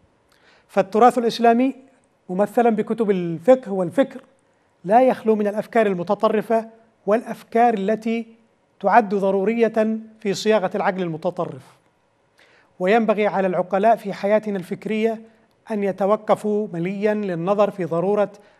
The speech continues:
المراجعات النقدية لهذا التراث وذلك الفكر.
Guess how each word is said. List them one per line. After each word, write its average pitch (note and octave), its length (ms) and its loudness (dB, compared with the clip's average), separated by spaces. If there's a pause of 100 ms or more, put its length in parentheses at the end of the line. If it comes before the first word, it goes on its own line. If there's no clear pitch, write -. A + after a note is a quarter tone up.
(220)
المراجعات F3+ 640 -2
النقدية F#3+ 560 -2
لهذا F3 280 -4
التراث F#3 560 -2 (320)
وذلك F#3+ 360 2
الفكر. - 400 -12